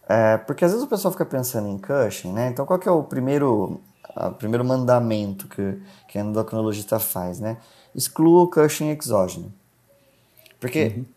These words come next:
Speaker 1: invariavelmente, a gente vê, ah, muitos casos de pessoal investigando o Cushing. "Ah, esse paciente, vamos investigar Cushing, ele tem aqui fenótipo." O cara tá tomando corticoide exógeno.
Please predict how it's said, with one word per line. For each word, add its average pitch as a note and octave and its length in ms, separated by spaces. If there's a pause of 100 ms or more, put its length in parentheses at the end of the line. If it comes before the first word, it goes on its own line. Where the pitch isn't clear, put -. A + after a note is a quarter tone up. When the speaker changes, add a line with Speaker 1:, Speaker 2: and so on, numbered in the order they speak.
(140)
Speaker 1:
invariavelmente, B2 960
a A2+ 40
gente B2 200
vê, B2 380 (540)
ah, F#2+ 200
muitos C#3+ 420
casos A#2 720
de G#2 180
pessoal B2 380
investigando G2+ 840
o - 40
Cushing. B2+ 480
"Ah, G3+ 120
esse G3 100
paciente, F3+ 280
vamos G3+ 160
investigar E3 480
Cushing, E3+ 460
ele C#3+ 80
tem E3 260
aqui D3+ 180
fenótipo." D3+ 920 (220)
O F4 100
cara B2+ 160
tá - 80
tomando D3 380
corticoide D#3+ 540
exógeno. G2+ 680